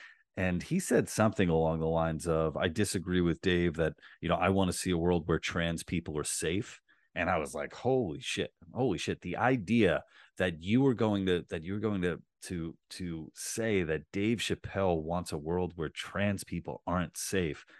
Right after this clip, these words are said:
Like, not only are you a cr-, like, like, you're, you're a terrible human being just for, just for saying that, but you're supposed to be a friend,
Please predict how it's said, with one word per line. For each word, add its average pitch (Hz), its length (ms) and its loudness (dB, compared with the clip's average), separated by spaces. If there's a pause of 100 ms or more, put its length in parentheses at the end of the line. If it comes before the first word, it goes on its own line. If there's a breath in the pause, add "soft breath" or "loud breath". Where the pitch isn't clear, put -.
(160 soft breath)
Like, 80 220 -2 (340 soft breath)
not 127 200 4
only 139 260 6
are 92 40 8
you 90 280 4
a 76 40 0
cr-, - 300 -10
like, 80 380 -4
like, 78 200 -4 (680)
you're, 104 220 2
you're 101 220 6
a 87 40 4
terrible 117 400 4
human 82 320 0
being 82 340 4
just 90 200 -2
for, 76 300 0
just - 220 -4
for - 100 -8
saying 123 360 0
that, 76 180 0 (360 soft breath)
but 78 220 -4
you're 110 300 0
supposed 104 400 -2
to 85 60 -2
be 80 180 -2
a - 80 -6
friend, 104 640 -2